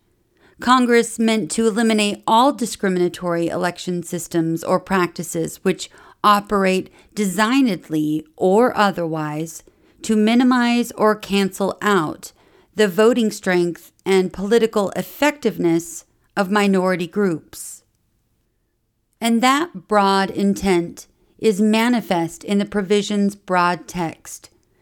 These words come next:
As always, this court's task is to read that language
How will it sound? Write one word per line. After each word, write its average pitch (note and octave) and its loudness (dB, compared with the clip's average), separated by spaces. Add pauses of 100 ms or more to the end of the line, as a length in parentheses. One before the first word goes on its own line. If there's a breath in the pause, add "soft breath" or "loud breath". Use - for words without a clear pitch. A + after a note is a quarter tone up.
(160 soft breath)
As G3 -6 (100)
always, F#3+ 2 (260 loud breath)
this C4 0
court's - -2
task - -6 (280 soft breath)
is G#3 0
to G#3+ 0
read A3+ 0
that G#3+ 0
language F3+ 0